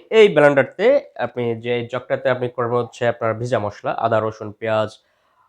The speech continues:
বা কোনো ফল আপনি ব্লেন্ডার করতে চাইলেন, আহ, সেইগুলো করতে হলে আপনি এই জগটা ইউজ করবেন। খুবই সুন্দর, খুব নিমিষেই আপনি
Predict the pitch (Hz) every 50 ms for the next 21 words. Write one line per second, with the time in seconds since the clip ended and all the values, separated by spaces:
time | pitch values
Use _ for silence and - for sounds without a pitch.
0 | _ _ _ _ _ _ - 104 104 104 104 104 - - 113 110 107 - _ -
1 | 139 123 120 117 113 110 - 113 110 104 107 107 107 110 107 104 - 110 104 107
2 | - - 110 110 110 107 104 104 - _ _ _ _ _ _ _ _ _ - -
3 | 101 104 - - - 160 165 165 160 156 156 165 160 - 143 135 - 170 156 185
4 | 220 269 247 165 - - 131 123 120 - - 120 117 113 110 104 95 - _ _
5 | _ - 120 123 123 104 - - 110 107 107 107 - - - 123 127 135 208 254
6 | 254 _ _ _ _ _ _ _ _ _ _ _ _ _ _ _ _ _ _ -
7 | 135 117 117 - - 127 127 170 226 233 - _ _ _ - 143 127 117 - 117
8 | 131 147 165 170 170 - 185 170 147 120 - - 117 107 101